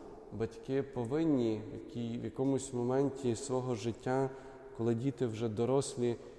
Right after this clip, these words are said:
сказати: "Корисніше, може,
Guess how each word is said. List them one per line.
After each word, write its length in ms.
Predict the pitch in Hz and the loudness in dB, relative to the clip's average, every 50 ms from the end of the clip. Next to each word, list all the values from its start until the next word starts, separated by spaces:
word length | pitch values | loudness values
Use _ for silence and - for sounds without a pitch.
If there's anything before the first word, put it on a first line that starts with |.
| - - | -16 -16
сказати: 600 | - - - - 120 113 120 131 131 - - 117 107 - - | -16 -14 -10 -8 -6 -4 -2 -4 -2 -2 -2 -4 -2 0 2
"Корисніше, 880 | 131 131 147 165 175 165 - - 143 135 120 - - 120 113 113 107 - - - - - - - - - - - | 2 4 6 6 4 2 2 0 0 0 0 -2 -2 0 0 0 0 -2 -6 -12 -14 -14 -16 -16 -18 -16 -12 -6
може, 300 | 117 113 113 104 113 107 | -4 -4 -2 0 0 0